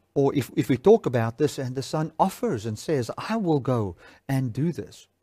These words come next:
it is not me demanding him to die. It's not that I'm even in need of his death <clears throat> or of his health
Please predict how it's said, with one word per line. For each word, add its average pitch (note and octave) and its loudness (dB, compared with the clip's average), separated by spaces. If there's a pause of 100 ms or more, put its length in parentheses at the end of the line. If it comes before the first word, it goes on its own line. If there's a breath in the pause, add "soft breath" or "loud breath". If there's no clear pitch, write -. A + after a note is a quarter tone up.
(1500)
it F3 0
is G3 -2
not A#3 -4
me C#3 -2
demanding B2+ 0
him C#3 0
to E3 -2
die. D3+ -2 (560 soft breath)
It's D#3 -2
not G#3+ 2
that G3+ 4
I'm F3+ 0
even D#3+ 0
in C3 0
need C#3+ 2
of C3 0
his C3 -2
death E3+ 0 (260)
<clears throat> - -2
or E3 8 (220 loud breath)
of D#3 2
his D3 2
health E3+ 0